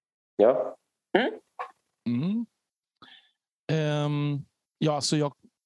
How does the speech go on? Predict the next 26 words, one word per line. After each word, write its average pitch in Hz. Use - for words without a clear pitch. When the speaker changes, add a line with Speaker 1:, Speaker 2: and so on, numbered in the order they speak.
Speaker 3:
kommer 175
också, 147
<laughs> -
jag 240
kommer 214
vara 196
inne 175
på 160
samma 139
spår. 135
Eh, 175
men 190
jag 180
kommer 214
liksom, 175
min 214
topp -
och 160
min 156
flopp -
är 151
så 147
samma 139
sak -
här. -
Alltså, 151